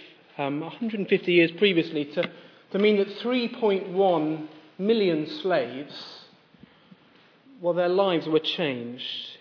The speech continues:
It gave them freedom. In fact, to remember and to celebrate this fact, this New Year just gone, um, you could see the, the original,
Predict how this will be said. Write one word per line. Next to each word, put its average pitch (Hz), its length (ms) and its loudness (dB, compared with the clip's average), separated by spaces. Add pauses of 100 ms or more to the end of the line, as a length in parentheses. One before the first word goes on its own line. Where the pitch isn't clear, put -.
(100)
It 165 220 -12
gave 185 280 4
them 170 140 0 (140)
freedom. 127 480 -6 (1900)
In 170 80 -6
fact, - 240 -2
to 165 80 -4
remember 160 500 0
and 147 200 -2
to 156 80 -4 (100)
celebrate 143 560 -2
this 151 240 -8
fact, - 380 -4 (680)
this 147 320 -6
New 156 140 -4
Year 147 280 0
just - 300 -8
gone, 202 320 -4 (540)
um, 143 100 -6
you 185 140 0
could 202 200 -2
see 220 380 0
the, 175 320 -2
the 175 140 4
original, 165 800 2